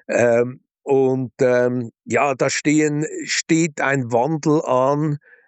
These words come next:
äh, sind Bewegungen im Gange, die betreffen den ganzen Kontinent, wobei man, es sind auch chaotische Zustände, also man weiß nicht so recht, äh,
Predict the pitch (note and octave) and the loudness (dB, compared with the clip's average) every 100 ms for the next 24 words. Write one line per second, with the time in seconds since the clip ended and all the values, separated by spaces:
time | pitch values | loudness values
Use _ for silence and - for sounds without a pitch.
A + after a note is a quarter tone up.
0 | _ - A#2 A#2+ A#2+ - _ _ _ - | _ -2 2 2 0 -4 _ _ _ -20
1 | - - - A#2+ B2+ C#3+ E3 D#3+ D3+ D3 | -12 -2 -2 2 2 2 2 0 0 0
2 | D3 - _ _ - C3+ D3 C#3 C3+ B2+ | 0 -4 _ _ -2 0 0 0 0 -2
3 | C3 B2 C3 D3+ B2 A2+ A2+ C3 - A#2+ | 0 0 0 -2 -2 2 0 0 -4 -2
4 | B2+ A#2 C3 A#2+ B2 A#2+ A#2+ B2+ C3+ B2+ | -2 0 0 2 0 -2 0 0 0 -2
5 | B2 A#2+ G#2+ C3 B2 B2 - A#2 B2 F3 | 0 -2 -2 -2 0 0 0 0 2 2
6 | - F3 - D#3+ D#3 D3 _ - - - | -2 -6 -2 0 0 -2 _ -20 -12 -2
7 | D3 D#3 - C#3 B2+ A2+ A#2 B2 A#2 A2+ | 0 0 0 -2 0 0 0 -2 -2 0
8 | A2+ B2+ - C3 - A#2+ A#2+ B2+ - - | 0 -2 -2 -4 0 2 2 -2 -12 -6
9 | C#3+ A#2+ A2+ G#2+ | 0 2 4 2